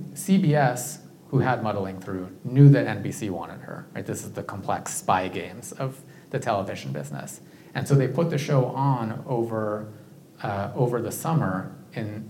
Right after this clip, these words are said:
in the hopes of maybe not letting N B C have her. But N B C had plans of their own as well.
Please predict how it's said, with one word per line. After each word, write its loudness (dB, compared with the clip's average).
in -6
the -4
hopes 0
of -4
maybe 0
not -2
letting -4
N -8
B -6
C -10
have -6
her. -10
But 2
N 8
B 4
C 0
had -4
plans -6
of -6
their -4
own -8
as -14
well. -6